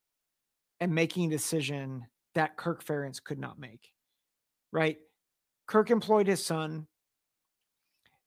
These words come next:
To ask Kirk Ferentz to fire his son, I think is, would be a really hard thing to do. And he wasn't willing to do it,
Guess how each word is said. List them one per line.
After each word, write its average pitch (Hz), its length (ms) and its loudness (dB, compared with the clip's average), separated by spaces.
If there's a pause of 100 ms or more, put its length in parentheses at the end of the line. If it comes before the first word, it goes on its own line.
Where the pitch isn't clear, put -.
(340)
To - 140 -2
ask 190 320 4
Kirk - 320 0
Ferentz 180 420 0
to 147 100 -6
fire 165 400 2
his 139 200 -4
son, 135 520 -8 (1500)
I 175 100 2
think 175 340 -2
is, 156 180 -2 (100)
would 165 220 -4
be 151 120 -2
a 143 60 -4
really 147 300 -4
hard 135 320 -4
thing 139 160 -8
to 131 80 -12
do. 175 320 -2 (1400)
And 180 100 2
he 165 80 2
wasn't 190 380 4
willing 185 280 2
to 151 40 -4
do 170 220 4
it, 127 160 -6